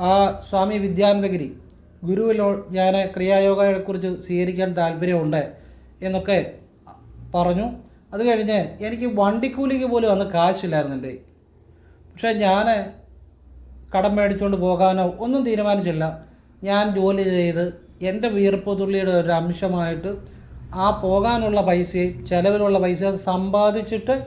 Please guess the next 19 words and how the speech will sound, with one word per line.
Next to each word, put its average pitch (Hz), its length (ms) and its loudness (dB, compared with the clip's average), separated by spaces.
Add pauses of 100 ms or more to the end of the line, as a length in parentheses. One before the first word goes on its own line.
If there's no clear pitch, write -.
(360)
ഞാൻ 240 200 -2
പോയി 226 180 2 (100)
ക്രിയായോഗ 208 460 4 (100)
പഠിക്കുന്നുള്ളൂ 190 500 0 (120)
എന്ന് 185 200 0
തന്നെ 180 280 0
ഞാൻ 175 140 0
തീരുമാനിച്ചു. 151 480 -4 (600)
ഞാൻ 165 160 0
കുറേ 170 300 2 (380)
നാളുകൾ 160 320 -2 (120)
കാത്തിരുന്നു. 147 480 -6 (520)
അതിനുശേഷം 226 460 0
ഞാൻ 208 200 4 (120)
ജോലി 226 440 4
ചെയ്ത് 190 300 0 (240)
എൻ്റെ 214 240 0 (800)
അധ്വാനത്തിൻ്റെ 233 600 2
ഒരു 202 100 4